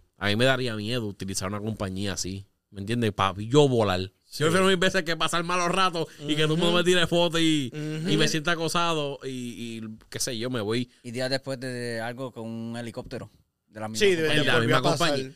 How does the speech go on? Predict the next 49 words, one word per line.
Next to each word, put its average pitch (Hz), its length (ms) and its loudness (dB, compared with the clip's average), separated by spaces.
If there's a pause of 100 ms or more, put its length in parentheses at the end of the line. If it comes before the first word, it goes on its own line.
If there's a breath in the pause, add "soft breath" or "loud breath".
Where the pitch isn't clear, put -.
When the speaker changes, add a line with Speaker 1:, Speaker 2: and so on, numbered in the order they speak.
Speaker 1:
Pues 151 120 -2
Speaker 2:
sí. 143 100 2
Speaker 1:
ahí 131 180 2
tú 147 120 -4
vienes, 151 240 0
ahí 131 160 0
tú 135 100 -4
vas 135 120 -2
cuadrando 139 440 0
como 117 220 -4
que 107 100 -6
esta 117 220 -2
gente 117 240 0
no 117 140 2
están 113 260 -2
manteniendo, 123 720 2
hacen 139 220 2
buen 151 140 2
Speaker 3:
Mentira. 139 200 2
Speaker 1:
dinero, 175 180 2
claro, 131 260 -2
porque 156 140 2
tienen 120 220 -2
buen 120 160 -2
Speaker 2:
Ujú. 135 40 -8
Speaker 1:
precio, 147 360 -2 (300 loud breath)
pero 147 160 4
no 143 100 -2
están 131 180 -4
manteniendo 120 460 0
sus - 160 -2
cosas. 147 340 0 (160)
Speaker 2:
Acho, 107 260 -8
loco, 117 220 -4
es 117 80 -6
que, 123 500 -2
ay, 120 460 0
Dios, 101 280 -10
es 104 60 -18
que, 123 320 -8
es 113 80 -10
que - 100 -16
eso 139 120 -8
es 143 80 -4
una 139 140 -6
cosa, 135 500 -8
papi, 123 200 -10
es - 40 -16
que 139 340 -6